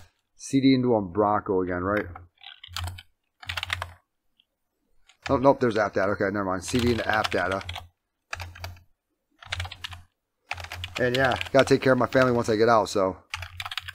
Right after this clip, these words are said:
And I want a boat so I can water ski. <laughs> All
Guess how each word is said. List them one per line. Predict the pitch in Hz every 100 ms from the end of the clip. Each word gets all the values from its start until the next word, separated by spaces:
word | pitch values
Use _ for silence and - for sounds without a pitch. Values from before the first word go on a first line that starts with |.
| - - - _ _ - - - - _
And | 113
I |
want | 117 120 104
a | 131
boat | 117 92 - - - -
so | -
I | 101
can | 107
water | 113 107
ski. | - 101 92 _ _ _
<laughs> | - _ _
All | -